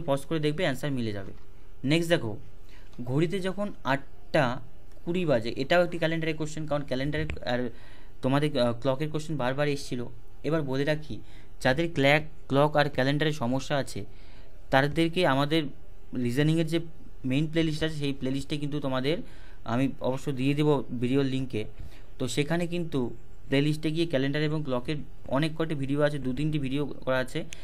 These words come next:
একদম basic ধরে ধরে calendar এবং ক্লকের আমি বলতে পারি hundred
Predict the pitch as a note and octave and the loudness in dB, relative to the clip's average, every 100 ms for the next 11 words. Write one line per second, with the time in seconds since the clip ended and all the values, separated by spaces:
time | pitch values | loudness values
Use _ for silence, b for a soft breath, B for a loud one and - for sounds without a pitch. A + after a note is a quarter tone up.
0 | B B - D#3+ D#3 D#3 F#3+ F3+ C#3 C#3 | B B 2 2 2 -2 0 2 4 2
1 | - E3+ C#3 C#3 D3 C#3 A#2+ A2 A#2+ C3 | 2 -2 -2 2 2 2 0 0 0 2
2 | D3+ D#3 D3+ D#3 D3+ C#3 C#3 A#2+ G#2+ B | 2 2 0 -2 -2 -2 0 0 -2 B
3 | B B C3 C#3 C3 C3+ D#3 E3 D#3+ - | B B 0 0 0 0 0 0 0 -2
4 | A#2 C#3 D3+ | -2 0 0